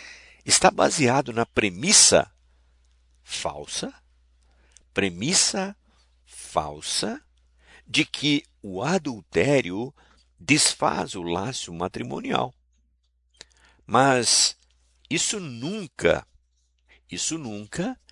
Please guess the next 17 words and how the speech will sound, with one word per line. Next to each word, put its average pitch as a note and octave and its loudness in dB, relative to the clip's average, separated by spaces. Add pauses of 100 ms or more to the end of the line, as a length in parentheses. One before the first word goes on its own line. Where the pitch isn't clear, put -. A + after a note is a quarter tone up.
(440)
é F#2+ 4
ensinado F#2+ -2
nas F#2+ -10
Escrituras. - -12 (800)
Se - 0
fosse A2+ -6
assim, - 0
a C#4 -2
parte G2+ -2 (460)
inocente, G2+ -2
se - 2
a D2+ 6
pa-, - -4 (140)
ah, F2 6
se - 0
fosse A#2+ -4
assim, B2+ 0